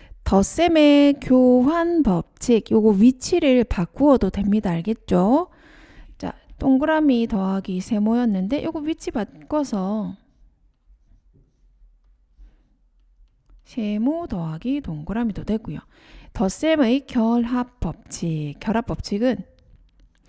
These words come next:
자, 이렇게 동그라미 더하기 세모 가로 닫고요. 더하기 네모는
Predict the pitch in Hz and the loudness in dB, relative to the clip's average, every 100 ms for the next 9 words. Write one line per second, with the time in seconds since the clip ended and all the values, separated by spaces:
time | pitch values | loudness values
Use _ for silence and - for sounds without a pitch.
0 | - - - _ _ - 254 277 269 240 | -20 -20 -20 _ _ 0 2 2 0 -2
1 | 262 285 277 269 277 320 330 311 269 202 | -2 -2 0 0 0 -2 -2 -4 -4 -4
2 | 202 202 208 208 208 226 214 220 208 240 | -4 -4 -6 -6 -6 -4 -4 -2 -4 -6
3 | - 220 233 233 - 220 269 208 - 190 | -8 -6 -6 -8 -8 -6 -4 -6 -8 -6
4 | 202 214 196 170 170 208 226 190 202 254 | -6 -6 -8 -6 -6 -4 -4 -4 -2 0
5 | 240 165 | -2 -4